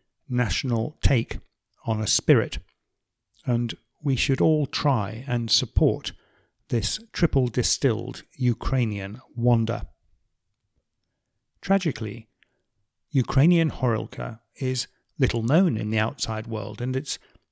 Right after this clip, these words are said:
time to put that right. Horilka just means vodka made in Ukraine, and when I was British ambassador in Kiev, I ran a notably unsuccessful campaign to persuade the Ukrainian government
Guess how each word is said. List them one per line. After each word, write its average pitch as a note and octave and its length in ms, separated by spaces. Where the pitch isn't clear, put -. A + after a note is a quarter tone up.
time A#2+ 300
to - 100
put - 200
that B2+ 200
right. C#3+ 360
Horilka B2+ 560
just - 240
means G#2+ 400
vodka A#2+ 460
made A#2+ 220
in A2 100
Ukraine, A2+ 480
and A#2+ 260
when D3 160
I F3 140
was B2 220
British A#2+ 380
ambassador A#2 540
in A#2 240
Kiev, G#2 460
I A#2 120
ran B2+ 460
a B2+ 100
notably B2 480
unsuccessful A#2 800
campaign G#2+ 680
to B2 200
persuade A2+ 760
the B2 100
Ukrainian B2 520
government G#2+ 500